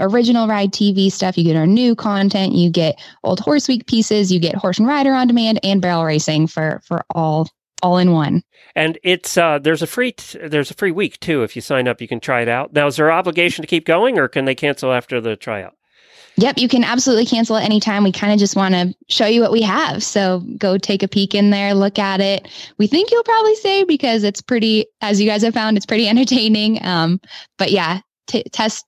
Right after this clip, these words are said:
Speaker 1: take it for a test ride and that seven-day free trial. And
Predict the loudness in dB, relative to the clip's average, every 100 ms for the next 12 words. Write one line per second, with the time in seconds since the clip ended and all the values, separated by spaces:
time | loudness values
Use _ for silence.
0 | -4 -4 0 -2 0 -2 -2 -2 0 0
1 | 2 2 2 -2 -6 -4 0 2 2 2
2 | -2 0 0 2 2 4 4 2